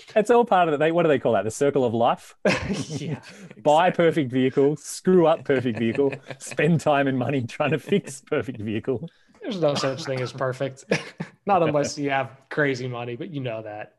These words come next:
Speaker 1: Yeah.
Speaker 2: So, okay, well,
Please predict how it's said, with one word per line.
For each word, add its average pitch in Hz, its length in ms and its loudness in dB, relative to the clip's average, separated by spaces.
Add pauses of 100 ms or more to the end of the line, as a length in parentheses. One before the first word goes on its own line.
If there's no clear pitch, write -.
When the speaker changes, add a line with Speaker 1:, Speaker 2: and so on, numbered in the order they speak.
(380)
Speaker 1:
Yeah. 92 220 -6 (720)
Speaker 2:
So, 127 420 -2
okay, 196 480 4
well, 175 360 2